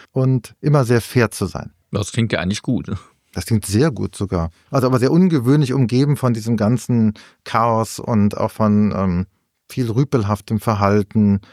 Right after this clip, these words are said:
Speaker 1: von Egoismen, von Korruption.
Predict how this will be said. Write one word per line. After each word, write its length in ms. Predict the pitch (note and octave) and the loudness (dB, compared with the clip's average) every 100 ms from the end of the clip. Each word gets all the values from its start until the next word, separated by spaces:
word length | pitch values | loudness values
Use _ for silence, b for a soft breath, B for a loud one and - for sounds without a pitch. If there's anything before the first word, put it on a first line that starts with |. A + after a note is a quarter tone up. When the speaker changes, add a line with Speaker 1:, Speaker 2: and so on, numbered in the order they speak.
| b | b
Speaker 1:
von 180 | - A2 | -4 -2
Egoismen, 880 | B2 A#2+ - B2 - A2+ G#2+ G2+ G2 | -2 -4 -4 -6 -2 2 2 2 0
von 520 | - G2 F#2+ G2 G2 _ - - | 0 2 2 0 -6 _ -20 -4
Korruption. 880 | D#3+ C#3+ A2+ - B2 A2+ A2+ G#2+ G#2 | -2 -2 -6 -4 -2 2 2 2 0